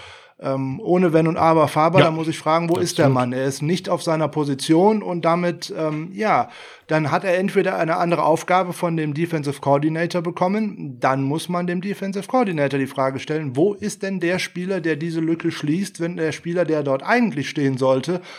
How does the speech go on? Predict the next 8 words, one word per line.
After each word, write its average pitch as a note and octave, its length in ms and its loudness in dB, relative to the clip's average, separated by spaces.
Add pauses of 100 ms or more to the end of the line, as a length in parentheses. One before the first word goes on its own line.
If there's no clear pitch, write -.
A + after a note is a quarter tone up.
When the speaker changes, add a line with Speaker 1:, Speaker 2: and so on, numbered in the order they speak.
(120)
Speaker 1:
von D#3+ 200 0
dir D#3+ 220 6
womöglich D#3 520 2
eine E3+ 220 0
andere F3 420 0
Aufgabe D3+ 480 4
bekommen C3 480 4
hat? E3+ 220 2